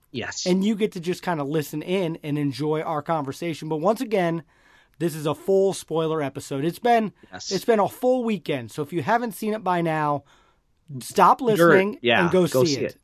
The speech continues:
Speaker 2: Yes.
Speaker 1: So let's talk about the full weekend. It came out at, like, one point two billion for the first weekend.
Speaker 2: Yeah, it's, uh,
Speaker 1: Number I saw, worldwide gross, but
Speaker 2: it's insane.
Speaker 1: three hundred thousand for domestic, three hundred something.
Speaker 2: And
Speaker 1: Yeah,
Speaker 2: yet,
Speaker 1: sorry.
Speaker 2: and yet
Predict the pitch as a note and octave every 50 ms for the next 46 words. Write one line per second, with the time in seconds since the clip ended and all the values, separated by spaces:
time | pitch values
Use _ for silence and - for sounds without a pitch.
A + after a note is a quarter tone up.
0 | _ _ _ - C#3+ D#3 E3 C#3 A2+ G2 - - - - _ _ _ _ - -
1 | - C#3 F3+ G3 G#3 - - A3 G3+ G#3+ - F3 D#3 D3 C3+ B2+ C3 C3+ - -
2 | - F3 E3+ D3 C#3 F#3 F#3+ - - C#3 B2 A2+ A#2 - B2 C3 - - D#3 D3+
3 | D3 C#3+ C3 B2 A2+ G#2+ B2 B2 C3 C3+ D3 D#3+ - - F3 D3+ C3+ - - -
4 | - D#3+ C#3+ A2+ - - C3+ C3 B2 C#3 D3 D3 D#3 E3+ F#3+ G#3+ A3 F#3 - _
5 | _ _ _ _ - - D3 C3 B2 - D#3+ D#3+ D3+ - C3 C3+ C#3+ - F#3 F#3+
6 | G#3 A#3+ A#3+ - - F3 D3 D#3 F3 D#3 D3+ F3 F#3+ E3+ - - A3+ G#3 G3 F#3
7 | F3 C#3+ D3 D3+ D3+ D3+ - - D#3+ E3 D3+ C#3 D3+ D#3+ D#3+ C3+ C3+ C#3 B2+ B2
8 | G#2+ B2 A#2+ A#2+ C#3 E3 E3 - - A#2+ A2+ G#2 - - - D#3+ A#2 A#2+ - D#3
9 | C#3+ D#3+ E3 E3+ E3+ E3 E3 D#3+ D3 D#3 - - C3+ B2+ C#3 D#3 D3 - E3 E3
10 | D#3+ D#3+ - - C3 B2 A2+ G#2+ G#2 G#2+ A2 G#2+ A2 A2+ C3+ - - G3 G3 G3
11 | - - - - - D3 C#3+ D#3+ D3+ D3 C#3+ C#3 - D3 D3 E3 - F#3 G3 G3+
12 | - - - - - - - - - _ _ _ - G#3 - - F#3+ F#3+ F#3 -
13 | - - G#3 G3+ F#3 D#3 C3+ - A3 G#3+ - -